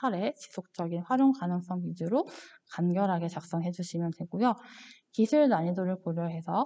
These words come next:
우선순위로 본인이 판단해서 최대 다섯 개만 작성해 주시면 됩니다. 뭐 특허와 실용신안 같은 경우에 신청자가 발명자나 고안자로 등록되어 있어야 하고요. 출원 중이거나 거절이나 무효, 취하, 후기 및 공개 번호나 공개 번호는 인정되지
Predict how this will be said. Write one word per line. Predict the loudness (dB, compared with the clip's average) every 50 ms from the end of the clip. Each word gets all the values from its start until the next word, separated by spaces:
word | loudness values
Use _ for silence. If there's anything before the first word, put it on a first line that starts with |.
| -2 -4
우선순위로 | -10 -6 -4 -4 -4 -4 -2 -2 -2 -2 -2 -2 0 0 -2 -2 -4 -12 _ _
본인이 | -2 0 0 0 -2
판단해서 | -4 2 4 4 4 4 2 2 0 -2 -2 -2 -2 -2 -2 -2
최대 | -2 -4 -4 -4 -4
다섯 | -4 -4 -4 -4 -4 -4 -4
개만 | -4 -2 -2 -2
작성해 | -4 -6 -12 -10 _ -4 -2 -2 -2
주시면 | -4 -6 -8 -4 -4 -4 -4 -4 -4
됩니다. | -4 -4 -4 -4 -4 -6 -8 -10 _ _ _ _ -20 -20 -20 -20 -20 _ _ _
뭐 | -12 -12
특허와 | -12 -14 -20 0 4 6 6 8 6 4
실용신안 | 4 4 6 6 4 4 4 2 2 0
같은 | 0 -4 -6 -2 0 0 2
경우에 | 2 0 0 0 2 4 4 2 2 -2 -12 -18 -4
신청자가 | -4 -4 -2 0 -2 -2 -2 -2 -2 -2 -2 -4 -4
발명자나 | -6 -4 -2 0 0 0 0 -2 -4 -4 -4 -6 -4
고안자로 | -4 -4 -4 -2 -2 -2 -4 -4 -6 -4
등록되어 | -2 -2 -2 -2 -4 -6 -6 -6 -6 -6
있어야 | -6 -8 -8 -6 -6 -6
하고요. | -4 -6 -6 -4 -2 0 2 2 2 0 -6 -14 -18 -20 -20 -20 -20 -20 -20 _
출원 | -8 0 2 2 4 4
중이거나 | 4 4 4 4 4 2 0 0 0 0 0 -2 -2
거절이나 | -2 -2 -2 2 2 4 4 4 2 0 -2 -2 -4 -6 -6 -4
무효, | -2 0 0 0 0 0 0 -2 -4 -10
취하, | -8 -2 -2 -2 0 0 0 0 0 0 -2 -6 -8
후기 | -6 -6 -2 2 4 6
및 | 6 6 4 2 -4 -6 -4
공개 | 0 0 2 2 2 0
번호나 | 0 0 -2 -2 -2 -2 -4
공개 | -4 -4 -4 -4 -2 -4
번호는 | -4 -4 -2 -2 -2 0
인정되지 | 0 0 0 0 0 -2 -2 -4